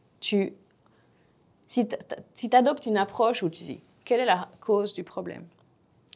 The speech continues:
Et t-, juste comparer les informations, voir les dates.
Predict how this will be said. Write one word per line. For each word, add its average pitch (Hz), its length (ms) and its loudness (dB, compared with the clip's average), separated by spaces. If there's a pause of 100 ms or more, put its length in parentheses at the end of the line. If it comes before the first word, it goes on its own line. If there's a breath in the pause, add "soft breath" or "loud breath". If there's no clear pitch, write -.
(560)
Et 202 160 6
t-, - 280 -14
juste 277 260 6
comparer 294 460 6
les 269 180 0
informations, 240 720 -2
voir 208 240 4
les 214 100 6
dates. 190 380 0